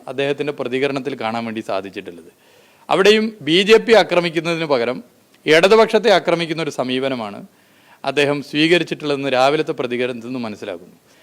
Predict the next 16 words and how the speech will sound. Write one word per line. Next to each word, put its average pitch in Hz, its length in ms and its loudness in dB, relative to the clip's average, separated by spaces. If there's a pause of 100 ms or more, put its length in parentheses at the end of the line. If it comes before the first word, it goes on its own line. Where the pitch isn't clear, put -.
(280)
അദ്ദേഹം 202 340 4
ചാനൽ 196 380 2
ചർച്ചയിൽ 214 400 0
ബി 185 120 0
ജെ 190 140 4
പിയുടെ 196 220 2
വക്താവായി 180 480 4
വരുന്നയാളാണ്. 139 520 -2 (480)
ചാനൽ 202 320 4 (100)
ചർച്ചയിൽ 220 400 6
എന്തൊക്കെയാണോ 180 560 2 (800)
അന്ന് 180 240 -2
പറഞ്ഞത്, 151 320 2
അതിൽ 170 200 0
നിന്നും 196 240 -2
വലിയ 175 140 2